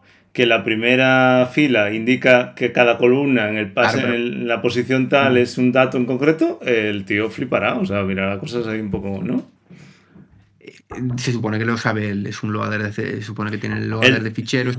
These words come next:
Speaker 2: entendería. Si lo vamos, si lo ejecutamos con el loader de C S V, pues, eh, se comporta mejor. Eh,
Speaker 1: Claro,
Speaker 2: directamente le
Speaker 1: pero
Speaker 2: vamos
Speaker 1: porque le estás diciendo que es un C S V es-, estructurado y entonces le dirá, entiendo, ¿eh? Eh, me estoy lucubrando aquí.
Speaker 2: Entiendo que sí.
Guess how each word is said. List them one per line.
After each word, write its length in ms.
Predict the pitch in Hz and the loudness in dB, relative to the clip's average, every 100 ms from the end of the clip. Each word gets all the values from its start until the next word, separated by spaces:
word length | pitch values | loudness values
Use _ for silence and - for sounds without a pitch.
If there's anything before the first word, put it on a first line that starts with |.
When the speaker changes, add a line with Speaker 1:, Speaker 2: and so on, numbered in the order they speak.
| 135 | -6
Speaker 2:
entendería. 520 | 117 113 110 107 110 107 - - | -6 -6 -4 -4 -6 -8 -16 -20
Si 200 | - - | -8 -2
lo 100 | 147 | 0
vamos, 320 | 156 180 175 139 | 0 -2 -4 -2
si 80 | |
lo 80 | 156 | -2
ejecutamos 580 | 156 156 151 165 180 175 | -2 -4 -2 -2 -2 -4
con 240 | 165 160 | -2 -2
el 300 | 156 151 147 | -2 0 0
loader 400 | 147 156 156 156 | 0 0 -2 -2
de 120 | 151 151 | -2 -4
C 120 | 156 | -6
S 160 | 139 | -4
V, 260 | 170 175 175 - _ _ _ _ - | -4 -4 -6 -12 _ _ _ _ -4
pues, 300 | 123 - - - | -4 -6 -12 -12
eh, 180 | - - | -8 -6
se 140 | 117 | -4
comporta 340 | 131 143 151 120 | -2 0 -2 -2
mejor. 340 | 104 107 101 - | -6 -10 -14 -16
Eh, 40 | - | -2
Speaker 1:
Claro, 300 | 143 127 151 | 4 6 6
Speaker 2:
directamente 360 | 117 117 120 | 4 -2 2
le 60 | 120 | 4
Speaker 1:
pero 120 | 139 | 6
Speaker 2:
vamos 100 | 127 | 6
Speaker 1:
porque 140 | 139 135 | 6 4
le 60 | |
estás 220 | 127 135 | 4 2
diciendo 380 | 135 139 147 156 | 0 0 0 2
que 120 | 151 | 2
es 120 | 156 190 | 2 0
un 480 | 185 147 143 131 127 | -6 -4 -4 -6 -2
C 140 | 147 | 0
S 140 | 123 | 4
V 160 | 131 135 | 2 2
es-, 280 | 143 131 - - - | -2 -6 -14 -20 -10
estructurado 800 | - - 123 101 - 113 143 131 | -10 -4 -4 -2 0 2 2 -2
y 100 | - | 2
entonces 320 | 120 107 127 127 | 2 4 2 4
le 100 | 127 | 6
dirá, 540 | 123 123 120 120 - _ _ - | 6 6 4 2 -10 _ _ -10
entiendo, 540 | 120 104 131 127 107 | -4 0 0 0 2
¿eh? 240 | 139 160 - | 2 2 0
Eh, 280 | 123 117 120 | -2 -2 -4
me 140 | 117 | -6
estoy 260 | 113 - 135 | -4 -2 0
lucubrando 500 | 131 127 120 117 110 | 0 -2 0 0 0
aquí. 40 | |
Speaker 2:
Entiendo 260 | 131 160 190 | 0 0 0
que 80 | 170 | 0
sí. 260 | 165 123 | -2 -2